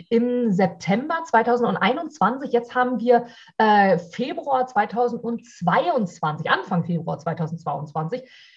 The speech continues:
Gut, aufgenommen haben wir es im Januar, okay, aber veröffentlicht jetzt im Anfang Februar. <laughs> Wollen wir mal ein bisschen ehrlich sein hier. Also es ist nicht so ganz live. Und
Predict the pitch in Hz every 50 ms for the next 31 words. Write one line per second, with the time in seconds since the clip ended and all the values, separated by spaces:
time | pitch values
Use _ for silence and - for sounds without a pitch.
0 | _ _ _ - 226 - - - - 180 - - 208 202 196 202 196 202 196 180
1 | 170 170 170 165 170 156 160 160 175 208 220 214 208 202 185 170 - - 185 202
2 | - - 180 185 185 - - - _ _ _ _ _ _ - - - - - 359
3 | - 320 240 - 185 180 - - - 196 190 - - - - 196 185 - 185 170
4 | 170 208 202 196 208 262 - - - 494 605 - - 339 - 330 - - - -
5 | - - - 185 202 202 185 185 185 180 - 160 185 165 165 160 170 175 - 165
6 | 147 - - - 160 160 160 151 165 160 170 220 233 294 - - - - 233 170
7 | 175 160 165 175 170 - 170 160 156 156 - 247 - - _ _ _ - - _
8 | _ _ _ _ - 202 202 202 202 202 202 175 - 180 170 165